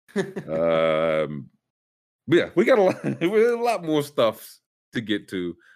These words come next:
Speaker 2: Let's take ten. We'll come back and find out that Mitch Trubisky got forty-five million a year, and you will watch me have a heart attack live on air. Thumbs up on the way out, so you can, uh, yeah,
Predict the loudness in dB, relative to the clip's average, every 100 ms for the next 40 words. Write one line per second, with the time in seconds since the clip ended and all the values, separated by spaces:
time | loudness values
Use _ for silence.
0 | -2 -2 0 -2 -2 -4 -4 -4 -4 -6
1 | -6 -2 -2 -2 -6 -10 -8 -4 -2 -4
2 | -4 -8 -8 -10 -8 -8 -8 -10 -10 -12
3 | -16 -10 -8 -8 -8 -8 -8 -12 -12 -14
4 | -12 -10 -10 -10 -14 _ -18 -16 -16 -16
5 | -6 0 2 0 0 0 2 2 0 -2
6 | -4 -2 0 0 0 -2 -2 -4 -6 _
7 | _ _ _ _ -2 0 2 2 2 0
8 | -6 _ _ _ -10 -4 -2 0 0 0
9 | -2 -6 _ _ _ _ _ _ -8 -6
10 | -8 -20 -20 -6 -2 0 -2 -4 -8 _
11 | 0 0